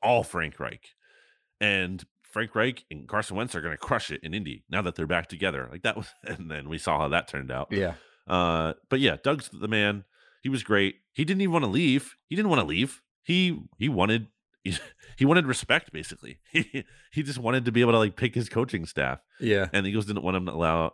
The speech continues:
Speaker 1: to, they didn't want him to do that. And so, uh, you know, they
Speaker 2: Yeah, he was
Speaker 1: fired
Speaker 2: like,
Speaker 1: him.
Speaker 2: "I wanna, I wanna press Taylor to re-, to be my offensive coordinator." And then Jeffrey and, and, uh, Howie were like, "Yeah, I think we're just gonna go in another direction
Speaker 1: Yep.
Speaker 2: completely then."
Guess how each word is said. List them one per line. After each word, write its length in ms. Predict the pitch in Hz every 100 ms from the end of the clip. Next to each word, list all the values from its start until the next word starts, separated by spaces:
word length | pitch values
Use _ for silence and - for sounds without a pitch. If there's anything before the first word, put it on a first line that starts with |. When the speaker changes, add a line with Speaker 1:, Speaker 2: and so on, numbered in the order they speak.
| -
Speaker 1:
to, 120 | 85
they 160 | - 92
didn't 180 | 104 82
want 120 | 90
him 180 | 90 87
to 60 | 85
do 180 | 80 76
that. 280 | 76 107 - _ _ _ _ _
And 220 | 87 85 87
so, 580 | - 82 87 95 107 -
uh, 640 | 90 95 95 98 98 98 101
you 100 | 104
know, 120 | 101
they 100 | 120
Speaker 2:
Yeah, 40 | 107
he 120 | 113
was 100 | 123
Speaker 1:
fired 20 |
Speaker 2:
like, 140 | 120 110
Speaker 1:
him. 60 |
Speaker 2:
"I 40 | 127
wanna, 220 | 151 139
I 140 | 127
wanna 160 | 139 147
press 220 | 143 131
Taylor 320 | - 123 117 104
to 160 | 95 80 -
re-, 240 | 123 113 _ 104
to 80 | 110
be 160 | 110
my 200 | 104 101
offensive 300 | 101 110 98 101
coordinator." 460 | 113 101 95 92
And 100 | 92
then 440 | 95 92 90 90 87 - - _ -
Jeffrey 440 | 120 113 117 101
and, 260 | 98 95 - -
and, 240 | 95 90
uh, 240 | 90 87 90
Howie 280 | 101 101 95
were 80 | 92
like, 200 | 92 -
"Yeah, 500 | - 135 131 131 123 127
I 100 | 127
think 160 | 120
we're 60 | 120
just 180 | 98 92
gonna 140 | 101
go 140 | 90 95
in 80 | 92
another 260 | 92 92
direction 360 | 82 98 87 101
Speaker 1:
Yep. 60 |
Speaker 2:
completely 420 | - 80 95 98 98
then." 280 | - 107